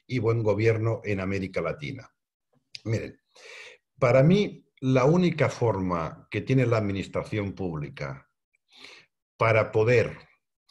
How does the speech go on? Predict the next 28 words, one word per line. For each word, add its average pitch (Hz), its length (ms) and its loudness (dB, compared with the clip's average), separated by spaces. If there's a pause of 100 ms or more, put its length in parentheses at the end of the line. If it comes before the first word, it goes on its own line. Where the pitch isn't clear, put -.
(800)
estar 135 340 2
a 131 60 6
la 120 80 4
altura 95 680 -2 (380)
de 113 200 2
los 117 160 6
retos - 840 0
del 107 260 -2
presente 104 1000 -4
y 110 100 -6
del 107 180 0
futuro 165 720 -2 (420)
se - 280 -4
basa 156 520 2
en 117 160 0
dos 123 220 0
grandes 110 400 -2
ingredientes. - 920 -12 (640)
Un 170 180 2
primer 143 260 6
ingrediente 147 920 2 (300)
es 120 160 -4
un 143 120 2
ingrediente 139 580 2
que 131 100 -2
tiene 131 240 2
que 131 80 0
apostar 151 680 -2